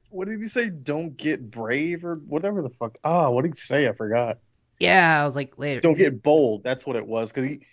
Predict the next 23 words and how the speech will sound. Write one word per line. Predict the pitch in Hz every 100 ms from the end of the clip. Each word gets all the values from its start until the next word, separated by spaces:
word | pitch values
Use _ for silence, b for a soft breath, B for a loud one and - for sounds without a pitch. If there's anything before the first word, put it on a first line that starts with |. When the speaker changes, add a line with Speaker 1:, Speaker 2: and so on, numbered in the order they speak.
| b b b
Speaker 1:
he | 190
s-, | - -
he | - 156
started | 156 - 175 165
with | 143 135
his | 131 -
Starscream | 131 127 127 - 123 110
vibes | 110 107 107 104
and | 101
talking | 113 107 104
shit. | 98 - 110 - - _ _ _ _ _ _ _ _ _ -
Speaker 2:
And | 269 277
they're | 294
both | 269 285 285
played | - 269 285
by | 277
the | 285
same | 285 - 262 277
guy. | 240 254 285
They're | 269 269
both | 226 262 -
Frank | 240 254 262
Welker. | 233 262 262 240 262